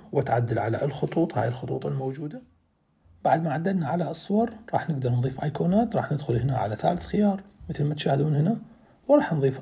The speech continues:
أي أيقونة أنت تعجبك وتقدر تعدل عليها. مثلا هاي الأيقونة احنا راح ناخذها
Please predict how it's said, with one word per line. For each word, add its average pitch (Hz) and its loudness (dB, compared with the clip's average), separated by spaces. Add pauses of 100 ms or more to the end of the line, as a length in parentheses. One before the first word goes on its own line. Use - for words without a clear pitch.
(120)
أي 202 4
أيقونة 151 -2
أنت 151 -4
تعجبك 175 0
وتقدر 123 0
تعدل 123 0
عليها. 147 0 (400)
مثلا 143 0
هاي 127 4
الأيقونة 123 0
احنا 208 0 (380)
راح 139 -2
ناخذها 156 0